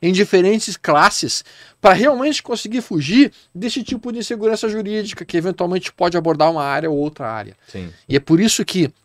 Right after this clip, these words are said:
Speaker 1: ter um pouquinho do valor em dólar, ter um pouquinho do valor em fundo imobiliário, ter um pouquinho do valor em ações, ter um pouquinho do valor em renda fixa, pré-fixado, pós-fixado, tudo isso tem que estar na nossa
Speaker 2: Eu
Speaker 1: conta.
Speaker 2: acho que tá perfeito, Stormer. E acrescentando, né?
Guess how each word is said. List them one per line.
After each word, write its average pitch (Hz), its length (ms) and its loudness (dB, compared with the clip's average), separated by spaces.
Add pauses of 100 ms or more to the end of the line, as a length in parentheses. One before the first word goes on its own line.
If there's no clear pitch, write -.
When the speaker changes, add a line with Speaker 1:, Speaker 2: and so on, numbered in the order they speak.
Speaker 1:
ter 160 120 0
um 170 100 -4
pouquinho 156 360 -8
do 131 80 -10
valor 127 340 -4
em 123 140 -12
dólar, 110 480 -4
ter 139 120 -6
um 131 60 -6
pouquinho 120 300 -12
do - 20 -14
valor 110 240 -6
em 110 40 -10
fundo 113 260 -6
imobiliário, 107 440 -4
ter 135 100 -12
um 135 40 -10
pouquinho 123 300 -12
do 113 40 -14
valor 110 200 -8
em 110 80 -10
ações, 110 420 -14
ter - 80 -8
um 139 60 -10
pouquinho 139 260 -10
do 123 60 -8
valor 113 120 -6
em 113 60 -8
renda 110 180 -12
fixa, - 400 -10 (280)
pré-fixado, 131 680 -2
pós-fixado, 117 760 -4 (100)
tudo 294 400 -4
isso 175 180 -12
tem 180 140 -2
que - 60 -18
estar 151 120 0
na 139 120 -4
nossa - 160 -10
Speaker 2:
Eu - 60 -10
Speaker 1:
conta. 107 160 -12
Speaker 2:
acho 92 80 -10
que - 60 -20
tá 123 80 -2
perfeito, 127 440 -4
Stormer. 98 420 -6
E 104 140 -2
acrescentando, 113 800 -4
né? 87 160 -12